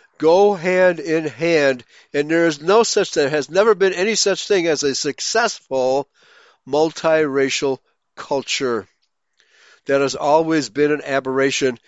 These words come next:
and every such culture has failed. They have all failed, okay? But, and then he goes on to say, "This idea of shared ancestry may not be as precise as the genealogies of extended families.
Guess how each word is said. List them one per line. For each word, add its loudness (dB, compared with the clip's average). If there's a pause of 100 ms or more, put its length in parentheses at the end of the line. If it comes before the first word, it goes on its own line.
(220)
and -4
every -2
such -6
culture -6 (220)
has -2
failed. 0 (1400)
They -8
have 0
all 2 (140)
failed, 0 (420)
okay? -4 (1040)
But, 0
and -4
then 0
he -2
goes -2
on -2
to -12
say, -2 (760)
"This -2
idea 4
of -4
shared 0
ancestry -2
may -4
not -2
be -4
as -4
precise -2
as -6
the -16
genealogies -4
of -8
extended -8
families. 0